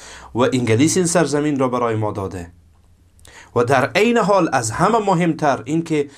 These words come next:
ما در سازمان ملل عضویت گرفتیم در سال نوزده چهل و نه، یعنی یک سال بعد از اینکه اعلان دولت می‌کنن،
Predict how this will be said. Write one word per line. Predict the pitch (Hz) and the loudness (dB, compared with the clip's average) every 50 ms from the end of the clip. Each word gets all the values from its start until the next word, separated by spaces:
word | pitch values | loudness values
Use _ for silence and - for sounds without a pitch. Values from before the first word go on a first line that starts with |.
| - - _ - | -20 -20 _ -6
ما | 113 131 151 160 | -2 0 0 2
در | 143 143 131 | 2 0 0
سازمان | 117 113 - 135 127 127 120 117 113 113 120 123 151 170 165 151 143 | -2 -4 -4 -2 -2 0 0 0 -2 -4 -4 -2 0 0 0 0 -2
ملل | 127 120 120 110 127 165 180 170 - | -2 -2 -2 -2 0 0 -2 -2 -4
عضویت | 127 120 - - - 104 107 143 208 240 240 - | -6 -6 -8 -8 -8 -6 -2 0 0 0 0 -4
گرفتیم | - 233 226 214 - - 208 190 156 120 104 - - _ _ _ _ - - - - - - - - _ _ _ _ _ _ _ - - | -6 -6 -4 -6 -6 -8 -8 -8 -8 -8 -8 -12 -20 _ _ _ _ -20 -20 -20 -20 -20 -20 -20 -20 _ _ _ _ _ _ _ -20 -20
در | - 98 | -18 -16
سال | - - - 143 147 143 135 | -10 -4 -2 0 0 0 -2
نوزده | 131 123 110 113 113 107 | -4 -6 -6 -6 -8 -10
چهل | 110 - 117 110 | -8 -6 -6 -4
و | 113 | -2
نه، | 127 165 185 170 170 - - _ _ _ _ _ _ | -2 -2 -2 -2 -6 -10 -18 _ _ _ _ _ _
یعنی | 95 95 104 | -8 -6 -4
یک | 110 127 180 214 208 - | -2 0 0 0 -2 0
سال | - 185 165 147 | 0 0 0 2
بعد | 135 165 160 147 143 139 | 2 2 0 2 2 0
از | 139 127 127 | 0 -2 -2
اینکه | - 143 143 - 139 | -4 -4 -4 -2 0
اعلان | 120 120 123 123 127 123 110 | 0 0 0 0 -2 -2 -2
دولت | 107 113 113 110 110 104 - - | -2 -2 -2 -2 -2 -4 -4 -8
می‌کنن، | 107 101 - 110 107 127 156 175 170 170 | -10 -8 -6 -4 -2 0 0 0 -2 -6